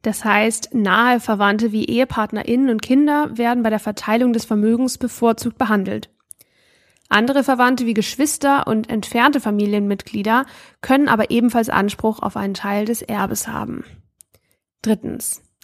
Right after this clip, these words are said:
Erbschaftssteuer. Deutschland erhebt eine Erbschaftssteuer auf bestimmte Erbschaften,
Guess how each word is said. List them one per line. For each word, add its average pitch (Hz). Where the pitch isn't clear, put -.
Erbschaftssteuer. 208
Deutschland 262
erhebt 226
eine 208
Erbschaftssteuer 220
auf 214
bestimmte 247
Erbschaften, 202